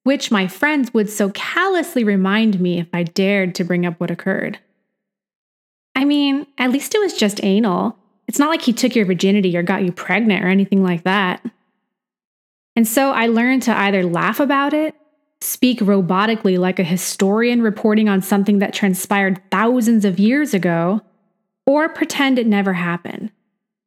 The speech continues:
I shoved the pain and fear and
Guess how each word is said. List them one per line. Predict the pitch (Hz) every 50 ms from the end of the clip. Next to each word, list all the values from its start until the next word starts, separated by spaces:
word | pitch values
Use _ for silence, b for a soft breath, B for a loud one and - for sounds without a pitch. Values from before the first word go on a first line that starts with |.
| _ -
I | 220
shoved | 214 - - - 233 226 233 226 226 -
the | - 269
pain | 269 - - - 233 233 226 220 220 220 220 220 220 -
and | 202 196 185
fear | - - - - 214 202 208 202 202 208 214 214 214
and | 220 190 180 180